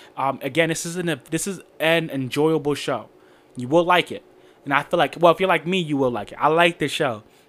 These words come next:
I gave it eighty-six percent, but I do like it. And, um, actually, no, let's, let's get into the personal score before I get into my personal. But, well, too personal, you know what I mean? Let me get to personal score.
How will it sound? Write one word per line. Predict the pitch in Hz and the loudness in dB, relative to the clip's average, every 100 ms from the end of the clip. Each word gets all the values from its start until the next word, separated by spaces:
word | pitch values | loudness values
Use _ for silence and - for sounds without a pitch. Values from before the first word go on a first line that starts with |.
| - 143 | -16 -2
I | |
gave | 143 156 | 2 2
it | |
eighty-six | 139 160 151 - 170 | 2 0 0 -2 -4
percent, | - 143 175 160 | -4 -2 0 0
but | 135 | -4
I | |
do | 123 135 147 | -6 -6 -2
like | 143 135 139 | -2 -2 -4
it. | 135 - - _ - | -6 -8 -20 _ -8
And, | 139 135 131 127 | -4 -2 -2 -4
um, | 127 123 | -4 6
actually, | 214 - | 6 6
no, | 233 | -6
let's, | 240 | -8
let's | 330 | -6
get | - | 2
into | 349 294 | 4 4
the | |
personal | 240 240 220 | 4 0 0
score | 196 202 | -2 0
before | 180 160 175 | 0 2 0
I | 151 | 0
get | 160 147 | -4 -8
into | - | -8
my | 151 | -8
personal. | 127 151 135 117 - - | -6 -8 -8 -16 -20 -10
But, | 170 | -2
well, | 151 135 | 0 0
too | - 185 | -4 -4
personal, | 143 - 110 | -6 -6 -14
you | 113 | -12
know | |
what | 113 | -10
I | |
mean? | 123 | -10
Let | |
me | 135 | -12
get | 135 | -14
to | - | -14
personal | 131 120 | -14 -14
score. | - 113 | -18 -20